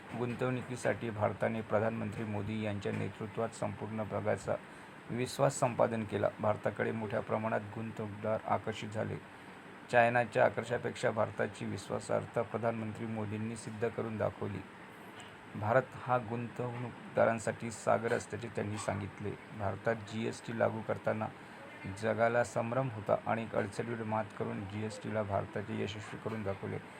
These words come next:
असे ते म्हणाले. देशाच्या विकासाच्या घोडदौडीत महाराष्ट्राचा महत्त्वाचा वाटा आहे.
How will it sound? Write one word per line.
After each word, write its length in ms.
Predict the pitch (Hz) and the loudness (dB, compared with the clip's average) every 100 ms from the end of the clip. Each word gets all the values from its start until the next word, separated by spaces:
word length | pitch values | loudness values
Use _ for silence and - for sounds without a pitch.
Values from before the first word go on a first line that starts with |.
| - - - | -16 -6 -2
असे 180 | 107 123 | 0 0
ते 180 | 110 113 | -2 0
म्हणाले. 340 | 107 101 110 - 104 | 2 2 0 -2 -2
देशाच्या 360 | 107 120 117 | 0 -2 -2
विकासाच्या 580 | 113 107 110 113 107 117 110 110 - | -2 0 -2 -2 0 -2 -2 -10 -8
घोडदौडीत 600 | 113 113 107 110 - - | -6 -4 -2 -2 -4 -4
महाराष्ट्राचा 540 | 110 104 110 110 107 113 | 0 2 2 -2 -4 -2
महत्त्वाचा 520 | 104 117 - 104 113 | -2 -2 0 0 0
वाटा 260 | 101 98 | 0 2
आहे. 120 | 101 | 0